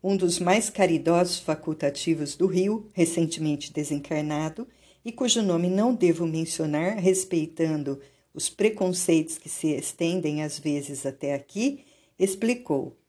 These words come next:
"É pena que venhamos a compreender tão tarde o espiritismo, reconhecendo a sua lógica e grandeza moral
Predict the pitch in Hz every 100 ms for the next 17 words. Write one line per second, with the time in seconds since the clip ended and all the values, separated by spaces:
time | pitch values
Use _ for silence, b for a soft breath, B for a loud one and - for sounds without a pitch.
0 | _ _ _ _ 226 277 - 226 247 269
1 | 277 254 269 254 202 196 196 190 170 170
2 | 160 160 160 160 165 214 294 240 170 180
3 | 175 151 143 - 151 147 - 165 190 175
4 | 147 143 B B B - 180 180 175 165
5 | - 170 170 - 180 170 165 170 190 190
6 | 233 - 277 285 220 175 185 180 165 170
7 | 165 160 165 175 143 175 277